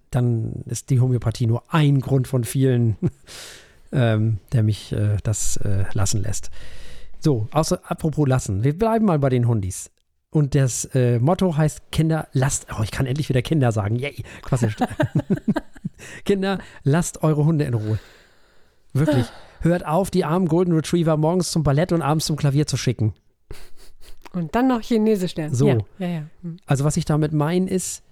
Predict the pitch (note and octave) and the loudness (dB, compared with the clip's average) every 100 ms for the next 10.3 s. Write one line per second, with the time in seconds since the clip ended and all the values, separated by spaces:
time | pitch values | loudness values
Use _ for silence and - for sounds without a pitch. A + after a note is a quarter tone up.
0 | - _ _ _ - - - - - C3+ | -20 _ _ _ -20 -20 -20 -14 -4 -2
1 | - F#3+ - F3+ E3 E3+ D3+ F3+ D#3 C#3+ | 0 -2 -2 -4 0 2 4 2 0 2
2 | C#3+ E3 - F#2 - _ _ _ _ _ | 2 0 -4 -6 -10 _ _ _ _ _
3 | _ _ _ _ G3 - _ _ _ - | _ _ _ _ -20 -20 _ _ _ 0
4 | D#3 - D3 F#3+ - - - _ - - | 0 0 0 0 -2 -12 -18 _ -20 -20
5 | - - - C#3 E3 F3+ - E3 F#3 D#3+ | -20 -20 -4 2 2 2 0 2 2 2
6 | G3+ E3+ D3+ C3 B2+ - B2 A#2 A#2 - | 2 2 0 2 0 0 2 2 2 -2
7 | - - D3 A#3+ C#4+ A3+ A#3+ - D3+ E3 | -8 -2 2 2 2 2 0 0 2 2
8 | G3 D3+ F#3 - A2+ A2+ G#2 - _ _ | 0 -2 -2 -4 -4 -4 -8 -12 _ _
9 | _ _ _ _ - B3 - B2 B2+ C#3+ | _ _ _ _ -12 -8 -4 -2 0 2
10 | B2 - A#2 | 0 0 -6